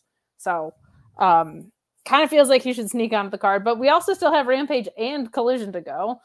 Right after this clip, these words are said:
Some people were saying this too, Daniel Garcia, maybe that's his initiation into the Blackpool Combat Club.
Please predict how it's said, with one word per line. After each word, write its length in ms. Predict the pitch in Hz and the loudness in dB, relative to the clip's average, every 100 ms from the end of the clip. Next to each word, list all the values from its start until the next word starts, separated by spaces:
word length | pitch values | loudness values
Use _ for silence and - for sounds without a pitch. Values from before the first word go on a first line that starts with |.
| _ _ | _ _
Some 220 | - 269 269 | 0 2 2
people 220 | 294 285 | 0 2
were 100 | 269 | 2
saying 280 | 330 247 285 | 4 0 0
this 240 | 330 - | -2 -4
too, 280 | - 311 254 | -8 -6 -2
Daniel 360 | 233 247 240 | 0 2 0
Garcia, 460 | 226 214 220 294 269 | 0 -2 -2 -4 -2
maybe 240 | 208 208 | -2 -2
that's 240 | 214 208 - | -2 -4 -4
his 340 | 233 190 185 _ - | -6 -8 -16 _ -8
initiation 800 | 226 233 240 233 233 220 220 208 | -4 -4 -2 -2 -2 -2 -6 -4
into 180 | 208 214 | -6 -6
the 80 | 196 | -2
Blackpool 400 | 202 202 180 175 | -2 -2 -6 -6
Combat 480 | 214 294 247 180 | -2 0 -2 -4
Club. 380 | - 180 175 180 | -6 -6 -6 -10